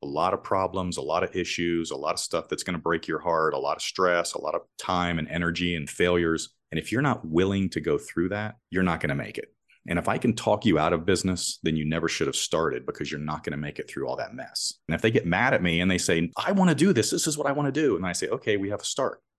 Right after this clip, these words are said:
The second thing you need to do is you need to bring in a coach or a mentor, unquestionably, because if you've never been successful in business, the truth is you don't know how to be successful in business. That's just the truth.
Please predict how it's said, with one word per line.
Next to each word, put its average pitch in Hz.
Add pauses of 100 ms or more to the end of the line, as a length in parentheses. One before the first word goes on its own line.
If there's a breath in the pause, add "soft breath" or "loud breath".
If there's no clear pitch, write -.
The 92
second -
thing 110
you 95
need 90
to 80
do 76 (140)
is 95
you 110
need 113
to 98
bring 101
in 87
a 78
coach 95
or 80
a 78
mentor, - (100)
unquestionably, 117 (140)
because 107
if -
you've 143
never 135
been 117
successful -
in 87
business, 92 (100)
the 92
truth 120
is 95
you 90
don't 87
know 85
how 98
to 90
be 78
successful -
in 67
business. - (180)
That's 107
just 110
the -
truth. -